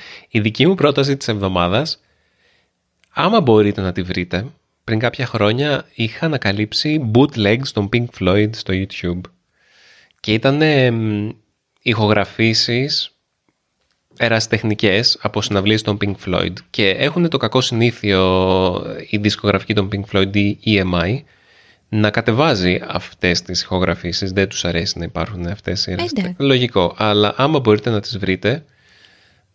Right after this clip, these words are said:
Speaker 1: ε, κάτι σε αυτές τις ηχογραφήσεις αποδίδει πάρα πολύ ωραία το πνεύμα των, ε, της δεκαετίας του εβδομήντα.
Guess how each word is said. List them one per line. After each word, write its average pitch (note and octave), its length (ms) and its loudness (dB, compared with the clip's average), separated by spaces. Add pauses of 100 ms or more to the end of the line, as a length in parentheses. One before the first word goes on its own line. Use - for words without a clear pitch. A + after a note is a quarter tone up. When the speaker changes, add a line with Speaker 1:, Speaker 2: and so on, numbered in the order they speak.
(540)
Speaker 1:
ε, C#3 160 -6 (1000)
κάτι E3 420 0
σε G#2+ 120 0
αυτές A#2 320 2
τις A2 200 -4
ηχογραφήσεις A2+ 760 0
αποδίδει A#2 540 2
πάρα G#2+ 300 2
πολύ F#2+ 260 0
ωραία F2+ 260 2
το F2+ 100 -4
πνεύμα F2 420 -2
των, E2+ 480 -6
ε, E2+ 180 -4
της - 140 -10
δεκαετίας G2 380 0
του - 80 -2
εβδομήντα. G#2 720 0